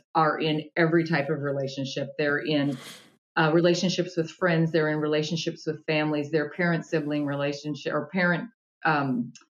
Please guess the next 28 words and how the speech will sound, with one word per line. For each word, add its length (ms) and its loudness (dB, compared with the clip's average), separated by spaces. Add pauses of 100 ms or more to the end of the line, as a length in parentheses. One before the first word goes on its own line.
(500)
parent-child 840 4
relationships. 640 0
They're 160 2
in 140 0
sibling 480 0
relationships. 800 -6
They 100 4
can 220 2
be 160 2
in 280 2
work-type 720 -2
environments. 760 -4 (440)
And 140 2
so, 460 4
you 120 4
know, 140 4
I 160 4
think 180 2
when 140 2
people 540 0 (840)
talk 400 2
about 440 2 (200)
emotionally 520 4
abusive 640 2
or, 580 0 (320)
um, 340 -2
toxic 360 0
relationship, 680 0